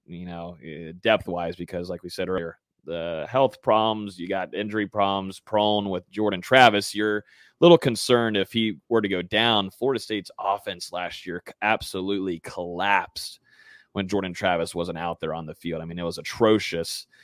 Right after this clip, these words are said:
And so, you know, that's something, uh, of some storylines. I thought we'd go through and pick through a few before we jump into every position group. I'll start off one that I'm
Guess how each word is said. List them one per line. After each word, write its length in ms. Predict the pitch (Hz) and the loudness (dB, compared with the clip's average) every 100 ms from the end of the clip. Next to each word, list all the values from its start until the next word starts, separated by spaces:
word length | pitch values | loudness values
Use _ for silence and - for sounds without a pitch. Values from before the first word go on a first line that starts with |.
| - _ _ | -20 _ _
And 140 | 95 | -6
so, 500 | 90 - 92 92 92 - | -2 4 6 6 2 -4
you 100 | 98 | -4
know, 200 | 95 98 | 0 4
that's 240 | 120 - | 2 4
something, 360 | 131 117 120 107 | 2 4 2 4
uh, 80 | |
of 360 | 98 92 95 104 | 2 4 2 0
some 120 | - | -4
storylines. 560 | 104 117 113 110 110 110 | -2 4 4 4 0 0
I 60 | |
thought 180 | 139 156 | 2 6
we'd 160 | 139 123 | 4 6
go 160 | 123 | 4
through 220 | 120 127 117 | 4 2 -2
and 120 | 104 | 0
pick 220 | 120 113 | -4 -2
through 180 | 110 104 | -2 -2
a 40 | |
few 300 | - 107 110 | -2 2 2
before 260 | 101 95 98 | 2 0 0
we 100 | 95 | 0
jump 300 | 104 101 - | -2 -4 -6
into 320 | 90 95 101 | -10 -10 -8
every 260 | 87 101 95 | -6 -4 -6
position 540 | 90 85 98 - 95 | -10 -8 -8 -6 -8
group. 300 | 90 101 95 | -2 0 0
I'll 140 | 98 117 | 0 0
start 320 | - 139 107 | 4 4 6
off 320 | 104 104 - | 6 6 2
one 260 | 98 104 101 | -4 -4 -2
that 100 | 92 | -4
I'm 260 | 98 98 | -4 -6